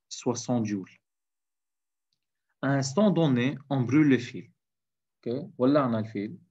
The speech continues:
ولعنا انه تركنا الريسور او حررناهم للاثنين، يعني تركناهم ياخذوا الانرجي بوتنسيال تبعيت الريسور. En supposant que toute l'énergie potentielle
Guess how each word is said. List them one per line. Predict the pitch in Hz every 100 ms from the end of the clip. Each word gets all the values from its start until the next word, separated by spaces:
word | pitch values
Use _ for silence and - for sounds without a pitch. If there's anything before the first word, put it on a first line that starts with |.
| _ _ 117
ولعنا | 110 123 143 160 147
انه | 135 147 165 165 - _ _ _ _ _ _ -
تركنا | 139 143 143 139 156 208 _ _ -
الريسور | 120 117 117 123 123 139 -
او | 110
حررناهم | - 117 117 120 135 110 98
للاثنين، | 101 - _ - 101 92
يعني | - _ _ _
تركناهم | 117 113 123 131 123
ياخذوا | 123 131 117
الانرجي | 92 110 113 113 127
بوتنسيال | - - 107 104 131 127
تبعيت | 120 110 120 127 - _ _ _
الريسور. | 117 110 107 110 - _ _ _ _ _ _ _ _ -
En | 170
supposant | 170 196 196 165 131 110 - _ _ _ _ _ _ _ 139
que |
toute | 123 185 196 -
l'énergie | 143 135 131 - 147
potentielle | 147 120 113 113 110 - 95